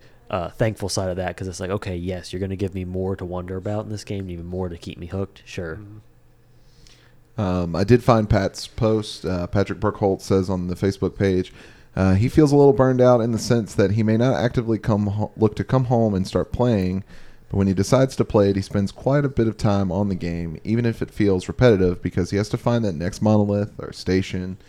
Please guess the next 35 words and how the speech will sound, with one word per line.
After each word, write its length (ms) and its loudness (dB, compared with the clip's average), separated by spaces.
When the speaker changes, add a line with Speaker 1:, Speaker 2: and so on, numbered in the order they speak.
Speaker 3:
learn 200 2
those 220 -2
new 160 4
words, 420 4
and 80 -6
discover 380 -6
new 160 -4
te-, 100 -8
technology. 680 -6
So 160 0
at 80 4
times, 320 2
yes, 280 2
he 60 -4
feels 240 2
a 60 0
little 140 4
burnt 260 0
out, 380 0
but 80 -4
when 160 4
he's 120 4
in 100 2
the 60 -2
game, 300 -2
he 80 -2
still 300 -4
enjoys 320 -8
it 60 -14
a 40 -14
lot. 220 -12
Speaker 1:
Thanks, 200 2
Patrick. 340 -8
Speaker 3:
Thanks, 240 -4
Patrick. 400 -8